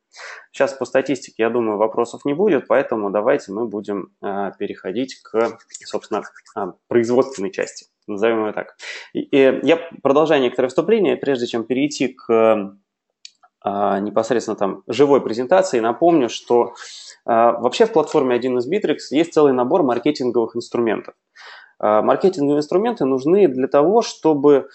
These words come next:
а, ну, для того, чтобы увеличить ваши продажи. То есть, э, если у вас сайт, э, или интернет-магазин выполняет какое-то определенное целевое действие, да, э,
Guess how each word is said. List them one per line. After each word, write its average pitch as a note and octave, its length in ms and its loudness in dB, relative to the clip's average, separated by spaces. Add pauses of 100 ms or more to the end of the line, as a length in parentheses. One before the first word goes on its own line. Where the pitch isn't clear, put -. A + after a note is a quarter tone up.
(340)
а, A#2 500 0 (440)
ну, D3+ 180 -2
для E3 120 2
того, G3+ 140 4
чтобы D3 200 2
увеличить D#3 380 0
ваши C#3 240 2
продажи. A2 500 0 (240)
То A#2 120 0
есть, - 240 -8
э, A#2+ 160 2
если D3 340 0
у A#2+ 80 4
вас A2+ 500 0
сайт, C3 600 2
э, G#2 360 2
или A#2 120 2
интернет-магазин A2+ 800 0
выполняет D#3+ 320 -2
какое-то B2+ 180 0
определенное B2 380 -2
целевое A#2 340 0
действие, D3 440 0
да, D3+ 320 2 (360)
э, A2 220 0